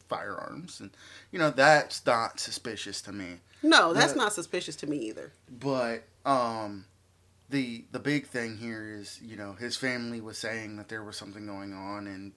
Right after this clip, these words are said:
Speaker 1: and stuff like that, so I would have definitely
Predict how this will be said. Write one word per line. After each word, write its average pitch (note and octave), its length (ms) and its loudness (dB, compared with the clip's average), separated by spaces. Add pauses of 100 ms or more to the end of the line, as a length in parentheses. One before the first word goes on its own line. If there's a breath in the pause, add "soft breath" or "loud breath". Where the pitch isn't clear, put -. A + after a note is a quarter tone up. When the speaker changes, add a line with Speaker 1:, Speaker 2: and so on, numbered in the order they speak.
Speaker 1:
and G2 240 -14
stuff - 240 -12
like G2+ 180 -10
that, F#2 340 -10
so G2 400 -10 (540 soft breath)
I A#2+ 140 4
would B2+ 160 0
have G#2 100 -10
definitely G#2+ 800 -6